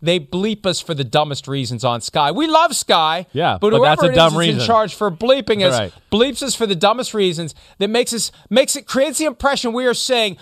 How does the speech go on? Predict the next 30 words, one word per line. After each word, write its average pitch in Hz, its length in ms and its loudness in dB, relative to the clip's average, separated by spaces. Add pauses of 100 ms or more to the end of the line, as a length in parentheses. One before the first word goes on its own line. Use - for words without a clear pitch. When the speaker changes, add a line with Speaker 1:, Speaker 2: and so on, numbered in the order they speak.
(160)
Speaker 1:
horrible, 277 720 4
vile 233 480 2
things 180 720 -2 (240)
Speaker 2:
<laughs> - 240 -20
Speaker 1:
when 226 220 2
all 269 300 4
we're 269 100 2
saying 233 760 -2 (260)
is 214 640 -2
Speaker 2:
Pissed 151 260 -4
off. 170 260 4
Speaker 1:
uh, 196 180 2 (460)
"Damn, 262 480 2
shoot, 269 580 -2 (100)
and 202 280 -6
piss." 254 420 0
I 214 120 2
Speaker 2:
Yeah. 160 240 4
Speaker 1:
mean, 110 160 -8 (100)
so 220 260 0
anyway, 226 320 2
and, 220 100 -2
and 247 200 0
you 262 100 -2
just 247 140 -4
saw 247 160 4
bleep, 208 400 -2
bleep, 247 280 0
and 240 140 -4
bleep 294 320 2